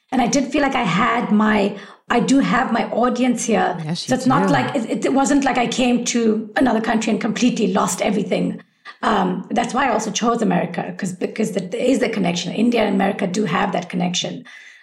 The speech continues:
Speaker 1: Um, and so it, it, it feels very, I feel very comfort-, I feel very, what's the word? I,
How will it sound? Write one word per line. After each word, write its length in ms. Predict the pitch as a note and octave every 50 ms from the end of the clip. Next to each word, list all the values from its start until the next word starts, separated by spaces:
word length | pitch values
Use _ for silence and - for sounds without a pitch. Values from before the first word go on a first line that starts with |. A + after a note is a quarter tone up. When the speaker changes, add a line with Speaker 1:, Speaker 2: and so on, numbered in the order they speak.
| _ _ -
Speaker 1:
Um, 580 | G#3 G#3+ G3+ G3 F#3+ F#3+ F#3+ - - - - _ _ _
and 160 | A3+ B3 A#3+
so 100 | - C#4
it, 160 | C4+ B3 - -
it, 180 | G3+ - - -
it 160 | - - -
feels 340 | - - C4+ D4 C#4 G3 -
very, 560 | - G3+ G3 G#3 A3 A3 G#3 G3+ G#3 - - - -
I 100 | A#3 G#3+
feel 460 | G#3+ - B3+ C4 B3 G#3+ - - - - -
very 140 | A#3+ G3+ -
comfort-, 440 | - - - E4+ - - - -
I 40 | -
feel 180 | - - C4 A3
very, 320 | F#3+ A3 G#3 G#3 F#3+ F#3 G3
what's 160 | - A3 A3+
the 60 | A#3+
word? 140 | G#3 - - -
I, 200 | G#3+ G3 -